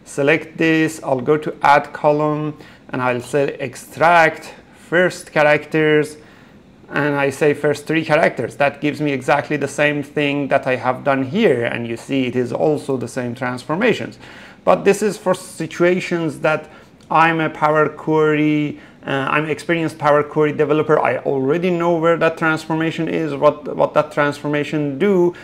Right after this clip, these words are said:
I'll just go and apply it. In a lot of scenarios, you don't know that transformation, so this column from example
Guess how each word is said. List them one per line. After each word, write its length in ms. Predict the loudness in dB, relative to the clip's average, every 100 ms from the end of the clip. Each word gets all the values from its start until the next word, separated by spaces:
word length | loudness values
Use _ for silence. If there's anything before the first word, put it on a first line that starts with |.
| -20 -6 2
I'll 180 | 2
just 440 | 4 0 0 -4 0
go 460 | 4 6 4 0 -4
and 480 | -2 -2 -4 -8 -14 -20 -20 -14 -8
apply 300 | 0 4 4
it. 220 | 2 -14 -20 -20 -20 -10
In 180 | -6 -6 -2
a 40 |
lot 200 | 0 0
of 100 | 0
scenarios, 460 | 0 2 4 2 0
you 80 |
don't 320 | 0 0 -2 -2
know 260 | 0 2
that 180 | 4 4
transformation, 920 | 2 0 -2 -4 -2 -2 -2 -2 -2 -8 -20 -16
so 180 | -8 -4
this 280 | -2 -4
column 420 | -6 0 2 2 0
from 240 | -2 -2
example 720 | -2 -2 -2 -2 -2 -2 -2